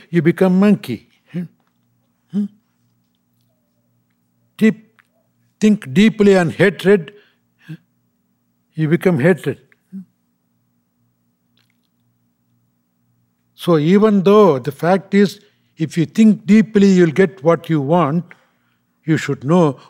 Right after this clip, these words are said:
what to think to make you comfortable, happy. That's the next point.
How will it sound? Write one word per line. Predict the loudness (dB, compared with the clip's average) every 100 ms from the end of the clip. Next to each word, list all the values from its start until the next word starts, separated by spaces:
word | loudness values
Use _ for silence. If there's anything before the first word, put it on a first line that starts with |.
| _
what | -8 -4 -4 -6 -4
to |
think | -4 -4 -2 0 0 -10 -20 _ _ _ -20 -20 _ -10
to | -6
make | -2 -2 -4
you | -10
comfortable, | -10 -8 -6 -6 -6 -6 -6 -10 _
happy. | -10 -10 -12 -16 _ _ -18 -18 _ _ _ _ _ _
That's | -8 -6
the | -6
next | -4 -6 -8 _
point. | -8 -8 -10 _